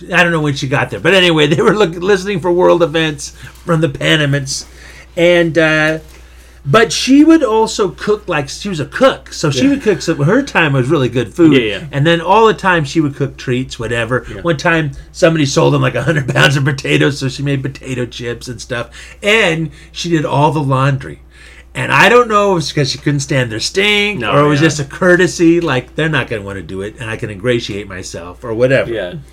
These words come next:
Speaker 1: So she was the first woman prospector to do what a lot of people were doing when they invented the automobile, is where they had the flatbed truck, and they would put a tent-like structure on the back.
Speaker 2: Mm.
Speaker 1: It'd be like a camper, and they'd live
Speaker 2: Yeah.
Speaker 1: in that.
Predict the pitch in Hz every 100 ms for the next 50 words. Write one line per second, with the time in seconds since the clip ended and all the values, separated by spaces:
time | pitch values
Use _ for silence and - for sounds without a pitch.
0 | - - - - - - 196 175 170 165
1 | - - - - - 277 330 311 269 247
2 | 214 208 196 185 147 165 156 139 151 143
3 | 151 147 143 - - - - - 135 170
4 | 180 156 147 - 123 147 180 196 165 139
5 | 131 113 127 127 120 117 107 131 117 123
6 | 117 107 127 160 127 90 107 98 101 123
7 | 113 110 113 - 165 175 165 131 123 -
8 | 156 101 - - - - - - 123 165
9 | 175 131 156 - - 202 202 127 107 -
10 | 127 101 - 104 95 80 92 85 98 113
11 | 107 92 180 170 180 165 156 - 226 202
12 | - - 139 143 202 233 165 98 76